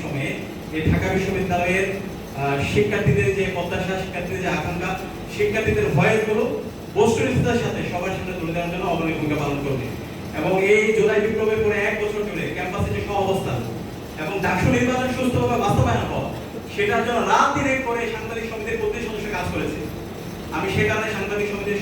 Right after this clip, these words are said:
সকল সদস্যদেরকে আন্তরিক মোবারকবাদ জ্ঞাপন করছি, ধন্যবাদ জ্ঞাপন করছি। আমরা এখন ডাকসুতে যে বোর্ডে শিক্ষার্থীদের নির্বাচিত হয়েছি তাদের ভোটের মাধ্যমে, আমরা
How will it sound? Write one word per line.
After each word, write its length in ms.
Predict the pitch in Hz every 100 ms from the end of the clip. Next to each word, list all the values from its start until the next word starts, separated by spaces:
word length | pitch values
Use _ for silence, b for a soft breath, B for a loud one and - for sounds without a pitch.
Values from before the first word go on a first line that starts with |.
| 202
সকল 200 | 208 247 240
সদস্যদেরকে 560 | - - - 190 - 208 - - - -
আন্তরিক 300 | 160 170 175 156
মোবারকবাদ 360 | 156 170 170 170
জ্ঞাপন 200 | 170 170 -
করছি, 180 | - -
ধন্যবাদ 260 | 151 151 147
জ্ঞাপন 200 | 147 147 139
করছি। 220 | 131 127 120 - - - 175
আমরা 160 | 156 175
এখন 160 | 180 185 175
ডাকসুতে 380 | 160 160 - -
যে 80 | 170 165 165
বোর্ডে 240 | 170 175 180 - - - - -
শিক্ষার্থীদের 560 | - - 170 - - 90 - - - - - - - 143
নির্বাচিত 440 | 151 165 190 208 208 -
হয়েছি 240 | 170 - 175
তাদের 200 | 160 160 151 - - - -
ভোটের 260 | - - -
মাধ্যমে, 320 | 160 139 - - - - -
আমরা 140 | 160